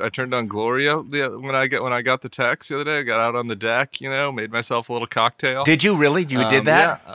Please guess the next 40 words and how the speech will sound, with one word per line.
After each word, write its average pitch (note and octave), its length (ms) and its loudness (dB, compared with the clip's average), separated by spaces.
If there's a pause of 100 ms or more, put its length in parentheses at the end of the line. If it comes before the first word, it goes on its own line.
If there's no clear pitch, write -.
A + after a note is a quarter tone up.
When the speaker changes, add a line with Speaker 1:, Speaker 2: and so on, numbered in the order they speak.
Speaker 1:
Oh, A#2+ 180 2
hell D#4+ 300 -4
yeah. D4+ 220 -4
Oh, A#2+ 120 4
yeah. D4 180 0
I - 180 6
was G#2 100 4
Speaker 2:
Oh. F#2 40 -6
Speaker 1:
bla-, G#2+ 160 0
I A#2 100 4
was A#2+ 100 0
blasting A#2 460 0
some D3+ 200 -6
tunes, E3+ 440 -2
some A#2+ 160 -6
victory D3 360 -2
tunes A2 340 -4
for G#2+ 100 -6
myself. F#2+ 680 -2
Um, G2 460 -2
you D#3+ 80 -8
know, D3+ 140 -6
Speaker 2:
Okay, C#3 180 2
Speaker 1:
so - 60 -4
Speaker 2:
so C3+ 120 4
Speaker 1:
it B2+ 60 2
Speaker 2:
which, D#3+ 120 4
Speaker 1:
was - 60 -10
Speaker 2:
which D#3 140 2
Speaker 1:
the A2+ 60 0
middle B2+ 100 6
of A#2+ 80 4
Speaker 2:
ones? B2 80 4
Speaker 1:
the A#2+ 60 6
afternoon, B2 440 4
and G#2 100 2
I G#2 100 4
was G2+ 120 2
alone. G#2+ 260 0
Speaker 2:
Can, F#2+ 200 -8